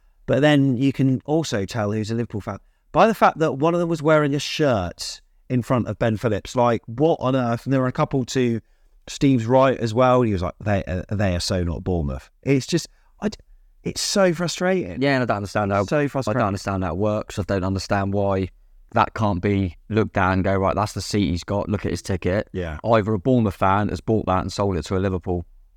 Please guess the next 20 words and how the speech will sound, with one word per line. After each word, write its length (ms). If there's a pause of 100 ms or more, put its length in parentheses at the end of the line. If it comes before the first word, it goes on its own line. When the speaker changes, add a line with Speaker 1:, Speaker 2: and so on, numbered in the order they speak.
(120)
Speaker 2:
fan, 300
so 140
they 100
should 160
get 140
punished, 480 (320)
or 220
somehow 600
someone 400
without 240
the 60
points 480
or, 240
or 120
whatever 380
has 120
managed 260
to 40
get 140
in. 300